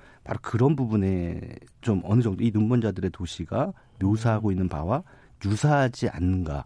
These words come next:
Speaker 2: 음.
Speaker 1: 그래서 중국인 입국 금지 청원, 뭐 국민 청원에 오십만 명이 넘는 분들이 참여를 하고 있지 않은가라는 그런 생각이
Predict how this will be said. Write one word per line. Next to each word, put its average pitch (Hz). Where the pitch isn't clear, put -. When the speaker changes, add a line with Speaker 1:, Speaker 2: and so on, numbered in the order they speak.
Speaker 2:
음. 107
Speaker 1:
그래서 123
중국인 120
입국 98
금지 90
청원, 110
뭐 87
국민 98
청원에 90
오십만 87
명이 82
넘는 82
분들이 80
참여를 135
하고 92
있지 -
않은가라는 76
그런 80
생각이 104